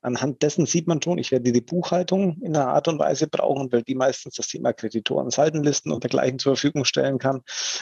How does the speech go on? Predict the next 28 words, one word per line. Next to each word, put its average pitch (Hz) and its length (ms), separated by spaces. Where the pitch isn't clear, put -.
Ähm, 127 460
dann 127 160
brauche 131 200
ich 120 100
das - 180
Thema 131 280
Einkauf, 156 540
weil 110 120
der 110 280
vielleicht 113 260
den 123 80
Lieferanten 135 600
besser 139 240
kennt 139 280
oder 123 280
Schräger - 340
auch 117 100
vielleicht - 300
die 113 60
Produkte - 560
auch 170 200
genauer 156 360
beschreiben 151 480
kann, 143 220
falls - 260
da 131 120
Rückfragen 143 560
bestehen, 135 500